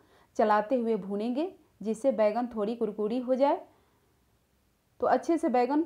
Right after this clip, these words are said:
पक गया है, अब हाई फ्लेम पे इसको हम एक से दो मिनट इसी तरह से भूनेंगे। तो बैगन का भुजिया बन के रेडी है, मैं एक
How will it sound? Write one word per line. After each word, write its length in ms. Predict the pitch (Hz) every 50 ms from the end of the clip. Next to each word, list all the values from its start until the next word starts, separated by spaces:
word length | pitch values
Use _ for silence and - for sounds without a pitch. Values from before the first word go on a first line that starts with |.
| 311 - -
पक 200 | 220 226 220 214
गया 220 | 226 262 269 269
है, 140 | 269 285 349
अब 160 | 349 269 220 226
हाई 220 | 208 220 226 277
फ्लेम 280 | 269 - - 226 220 214
पे 140 | 214 254 240
इसको 220 | 220 226 - 240
हम 260 | 233 247 311 392 - - _ _ _ _ _ _ _ _ _ _ _ _ _ _ _ _ -
एक 180 | 262 285 285
से 140 | - 269 240
दो 160 | 190 220 220
मिनट 380 | 214 214 220 233 277 294 302 - -
इसी 200 | 208 - 254 233
तरह 220 | - 202 208 208
से 160 | 202 - 302 277
भूनेंगे। 500 | 202 190 190 185 180 180 180 170 175 185 196 - _ _ _ _ _ _ _ _ _ _ _ _ _ _ _ _ - _ _ _ _ _ _ _ _ _ _ _ _ _ _ _ _ _ _ _
तो 60 | - 220
बैगन 300 | 254 262 277 302 320 302
का 120 | 311 277
भुजिया 300 | 233 254 247 226 294 285
बन 160 | 247 247 247 233
के 100 | 247 226
रेडी 280 | 220 220 214 214 254
है, 120 | 269 285 285
मैं 160 | 262 254 240
एक 220 | 226 233 226 -